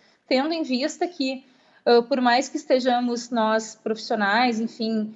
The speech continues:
ãh, adultos vacinados, mas estamos ainda numa situação de pandemia. Então, precisamos, claro, ainda de algumas adequações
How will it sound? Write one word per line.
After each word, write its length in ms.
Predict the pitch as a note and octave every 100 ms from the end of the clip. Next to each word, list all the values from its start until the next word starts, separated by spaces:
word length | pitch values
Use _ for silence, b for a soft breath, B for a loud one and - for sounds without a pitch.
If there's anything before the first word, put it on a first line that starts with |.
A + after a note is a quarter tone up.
| B -
ãh, 140 | G3+ G#3+
adultos 640 | A3 A3+ D#4 F4 C#4+ - - G#3
vacinados, 840 | B3 B3 - B3 G#3+ G#3+ A#3+ D4
mas 200 | D4 C#4
estamos 480 | D4+ - A#3+ C4+ C#4
ainda 260 | A#3 A#3
numa 220 | B3+ B3+ B3+
situação 480 | - - - A#3+
de 80 | A#3+
pandemia. 560 | C4+ D4 G4 D4+ A#3 C#4+
Então, 280 | D#4+ C#4 -
precisamos, 540 | G4 G4 C#4 B3 D4+
claro, 320 | - A#3 A#3
ainda 400 | A3+ A3+ C#4+ E4
de 80 | D4+
algumas 540 | D4+ B3+ A#3+ B3+ C4
adequações 960 | C4 B3+ C4 C#4+ C#4+ - G#3+ A#3+ C#4+ -